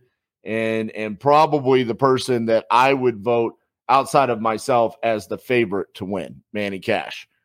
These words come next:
Okay, next is, uh, Steven Morales. I thought Steven should have made it to the finals last year. Okay. Um, Steven made it to the second round just like I did with Steve Trang. I thought me, Steven, and Steve should have made it to the finals.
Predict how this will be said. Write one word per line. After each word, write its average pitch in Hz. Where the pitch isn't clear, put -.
Okay, 147
next 170
is, 147
uh, 143
Steven 180
Morales. 156
I 190
thought 220
Steven 185
should 175
have 143
made 156
it 160
to 147
the 127
finals 120
last 85
year. 64
Okay. 135
Um, 120
Steven 190
made 180
it 147
to 160
the 156
second 160
round 156
just 143
like 135
I 147
did 147
with 131
Steve 147
Trang. 151
I 131
thought 135
me, 165
Steven, 156
and 131
Steve 151
should 147
have 120
made 135
it 139
to 127
the 113
finals. 139